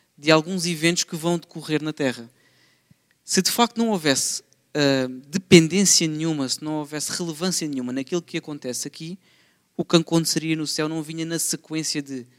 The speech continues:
seria simplesmente algo que estaria a acontecer, ah, isoladamente, solto,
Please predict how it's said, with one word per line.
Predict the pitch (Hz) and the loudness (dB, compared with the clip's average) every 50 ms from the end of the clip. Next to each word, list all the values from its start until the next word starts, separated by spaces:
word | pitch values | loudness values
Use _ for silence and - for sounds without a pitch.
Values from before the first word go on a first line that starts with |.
| _ _ _ | _ _ _
seria | - - - 139 143 147 143 | -8 -8 -8 -4 -4 -2 -2
simplesmente | - - 156 151 - 151 143 135 143 147 151 151 160 - - - _ _ _ _ _ - | -2 -2 -4 -6 -8 -12 -12 -10 -6 -6 -6 -6 -6 -8 -14 -18 _ _ _ _ _ -2
algo | 123 123 127 123 - - | 0 0 0 0 -6 -10
que | - | -10
estaria | - - 135 139 135 | -10 -8 -6 -8 -8
a | |
acontecer, | 123 - 139 131 127 - - 139 135 - - | -8 -8 -14 -14 -10 -10 -8 -8 -10 -12 -12
ah, | - 127 120 120 117 | -12 -12 -10 -10 -10
isoladamente, | 113 123 127 127 135 131 127 131 135 156 147 127 120 - - _ _ _ _ | -10 -12 -12 -4 -2 -2 -2 -2 -2 -6 -6 -6 -8 -12 -20 _ _ _ _
solto, | - - - 156 147 135 - - - - - | -10 0 6 8 8 8 8 2 -16 -18 -20